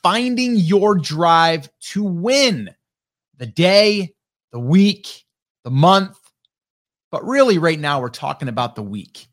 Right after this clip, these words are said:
If you're watching this on Monday or listening to this on Monday, it's so important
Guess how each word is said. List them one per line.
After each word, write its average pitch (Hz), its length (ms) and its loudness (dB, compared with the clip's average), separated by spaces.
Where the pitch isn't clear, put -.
If - 140 -12
you're 254 200 2
watching 185 580 2
this 185 260 -6
on 143 260 -2
Monday 147 600 -2
or 110 180 -6
listening 165 480 -2
to 151 140 -6
this 151 320 -4
on 117 320 -6
Monday, 180 720 2
it's 190 160 -4
so 254 240 4
important 185 760 0